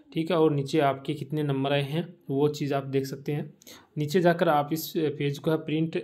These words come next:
ले सकते हैं इसका, या फिर इसका स्क्रीनशॉट ले सकते हैं, ठीक है। एक बात तो ये रही। अभी हम एक बार बैक चलते हैं, आपको एक और चीज़ दिखाता हूँ मैं, यहाँ पर बैक चलते हैं, ठीक है।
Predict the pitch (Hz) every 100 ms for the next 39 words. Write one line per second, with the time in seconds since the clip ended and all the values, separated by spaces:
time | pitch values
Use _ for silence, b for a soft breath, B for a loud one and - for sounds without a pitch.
0 | - 190 147 135 147 165 - 156 151 -
1 | 156 143 143 143 143 147 - 147 143 -
2 | 151 165 165 165 139 135 - - 131 -
3 | - _ B B B - 208 196 - B
4 | B _ 175 165 165 165 175 147 139 131
5 | 131 143 147 180 160 165 175 139 135 135
6 | 156 151 156 156 139 151 139 139 151 147
7 | 147 131 - 135 139 131 139 - - _
8 | - _ _ _ _ _ - 143 131 139
9 | 131 135 139 131 135 135 - - _ -
10 | - _ - - - 135 135